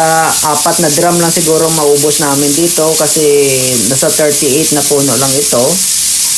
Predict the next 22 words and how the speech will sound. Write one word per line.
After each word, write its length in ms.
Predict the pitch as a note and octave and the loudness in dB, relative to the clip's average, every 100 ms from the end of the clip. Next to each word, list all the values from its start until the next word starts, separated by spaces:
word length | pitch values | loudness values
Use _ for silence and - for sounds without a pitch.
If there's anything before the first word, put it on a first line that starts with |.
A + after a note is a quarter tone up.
| - - C3+ | -2 -2 0
Mga 420 | D3 D#3 D#3 D#3 | 0 0 0 0
Gimaras 720 | D#3+ E3 D#3 E3 E3 - C#3 | 0 0 2 0 0 -2 0
variety 480 | D3+ D3 D3 C#3+ D#3+ | 0 2 2 0 0
po 160 | D3 | 0
ito 160 | E3+ D#3+ D#3 | 0 0 0
ng 160 | D#3 | 0
mga 160 | D3+ C#3+ C3 | 0 0 0
grafted 480 | C#3 C3 - D#3 C#3+ | 0 0 0 0 0
po 160 | - F3+ - - - | 0 0 -2 -2 -2
ng 80 | B2 | -2
mga 180 | C3 C3 | 0 0
mangga. 320 | B2+ B2 B2+ C3 - - - - - - - - - - - - | 0 0 0 0 -2 -2 -4 -2 -2 -2 -2 -2 -2 -2 -2 -2
So, 80 | D#3 D#3+ | -2 0
bali, 320 | F#3+ G3 F#3+ F#3+ | 0 2 0 0
kung 160 | F3+ F3 | 0 0
bibigyan 480 | E3 E3 D#3+ E3 | 0 0 0 0
tayo 240 | D#3+ D#3 D#3+ | 0 0 0
ng 160 | D#3+ | -2
Panginoon 520 | D#3 D#3 D3 C#3+ D3+ D3+ | -2 0 0 0 0 0
ng 180 | C#3 C#3 C3+ C3 C3 C3 - - - - | 0 0 -2 -2 -2 -2 -2 -2 -2 -2
magandang 480 | - A2+ C#3 C#3+ C#3 | -2 -2 0 0 0
bulaklak 400 | C3+ B2+ C#3 A#2+ | 0 0 0 -2